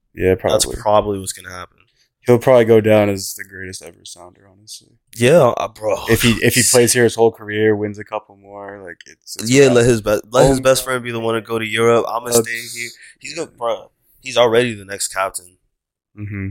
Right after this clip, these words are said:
Speaker 2: Probably after Ladero retires, he'll probably be captain before Joao Paulo, which is kinda
Speaker 1: Damn.
Speaker 2: crazy to think about.
Speaker 1: Shout out Joao Paulo.
Speaker 2: Shout out Joao Paulo, who's also a candidate for M V P.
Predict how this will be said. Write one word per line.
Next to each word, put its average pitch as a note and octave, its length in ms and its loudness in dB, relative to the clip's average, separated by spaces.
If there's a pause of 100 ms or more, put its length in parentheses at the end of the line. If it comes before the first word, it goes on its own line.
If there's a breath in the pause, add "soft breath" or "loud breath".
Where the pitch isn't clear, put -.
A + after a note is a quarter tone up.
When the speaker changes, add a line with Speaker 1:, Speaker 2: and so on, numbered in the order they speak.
(140)
Speaker 2:
Probably A2+ 500 0
after G2+ 500 -4
Ladero F#2+ 460 -10
retires, F#2+ 680 -10
he'll G#2 140 -20
probably G#2+ 260 -2
be G#2+ 100 -20
captain G2 400 -14
before G2 320 -20
Joao F#2+ 280 -20
Paulo, F#2+ 320 -20 (680)
which - 160 -14
is D#2 60 2
kinda F2 120 4 (100)
Speaker 1:
Damn. - 60 -4
Speaker 2:
crazy G2 260 -18
to G2+ 80 -20
think - 220 -20 (100)
about. - 200 -16
Speaker 1:
Shout G2 160 0
out F#2+ 60 2
Joao G2 200 4
Paulo. G#2 520 -2
Speaker 2:
Shout B2 220 2
out A#2+ 40 -6
Joao G#2 180 -2
Paulo, G2+ 340 -2
who's G2+ 380 -2
also A2+ 640 0 (360)
a - 60 -20
candidate G#2+ 400 -4
for F2 140 -14
M G#2 160 -18
V G#2+ 140 -20
P. A2+ 300 -20